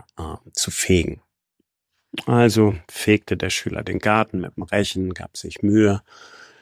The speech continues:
strengte sich an. Der Meister kam vorbei, guckte und sagte,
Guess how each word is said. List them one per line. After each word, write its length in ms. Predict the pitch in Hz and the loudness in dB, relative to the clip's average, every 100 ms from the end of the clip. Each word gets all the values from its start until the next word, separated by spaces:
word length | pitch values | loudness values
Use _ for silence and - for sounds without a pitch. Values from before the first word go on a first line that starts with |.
| _ | _
strengte 400 | - - 135 123 | -6 0 2 2
sich 240 | 101 98 - | 0 0 0
an. 440 | 98 101 104 101 87 - | 0 0 2 0 -6 -16
Der 220 | 98 87 | -10 -6
Meister 420 | 95 104 - 98 | -2 -2 -2 -6
kam 240 | - 98 | -4 -6
vorbei, 420 | 90 95 90 95 92 | -4 -4 -2 -2 -2
guckte 380 | - - - 92 | -6 -8 -6 -6
und 80 | - | -6
sagte, 260 | 80 - | -8 -10